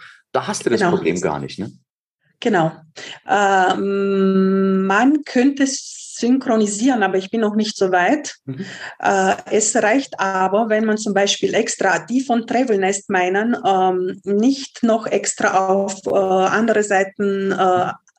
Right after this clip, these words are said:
Speaker 2: ähm, einstellen, selber,
Speaker 1: Mhm.
Speaker 2: von selber meine ich.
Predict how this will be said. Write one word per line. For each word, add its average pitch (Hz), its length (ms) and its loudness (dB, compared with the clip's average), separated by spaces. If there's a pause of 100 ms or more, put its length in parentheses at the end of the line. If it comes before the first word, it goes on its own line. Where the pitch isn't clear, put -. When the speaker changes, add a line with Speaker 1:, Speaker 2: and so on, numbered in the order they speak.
Speaker 2:
ähm, 185 600 -2
einstellen, 202 720 0 (220)
selber, 190 440 0
Speaker 1:
Mhm. 247 40 -6
Speaker 2:
von 196 160 -2
selber 185 280 0
meine 196 280 -2
ich. - 200 -4